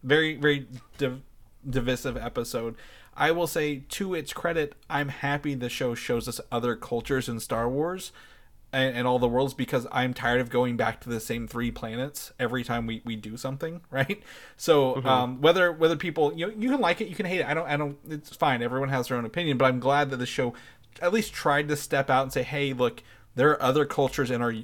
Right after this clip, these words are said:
Speaker 1: in this universe other than Coruscant, Tatooine, and, um, Mandalore <laughs>
Speaker 2: Ye-,
Speaker 1: out there."
Speaker 2: yeah.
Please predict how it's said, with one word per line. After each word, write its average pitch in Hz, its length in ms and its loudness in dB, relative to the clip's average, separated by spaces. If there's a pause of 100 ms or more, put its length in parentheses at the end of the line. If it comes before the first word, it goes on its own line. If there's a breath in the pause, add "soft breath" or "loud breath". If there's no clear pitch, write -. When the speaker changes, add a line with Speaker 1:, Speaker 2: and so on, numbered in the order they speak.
Speaker 1:
in 123 140 -2
this 120 160 -4
universe 127 480 -2
other 127 240 2
than 117 260 -2 (380 loud breath)
Coruscant, 151 800 4
Tatooine, 131 840 0
and, 113 260 -6
um, 107 360 -6 (380)
Mandalore 123 880 0
<laughs> - 60 -20
Speaker 2:
Ye-, 143 300 4
Speaker 1:
out 123 200 6
there." 120 80 2 (160)
Speaker 2:
yeah. - 20 -10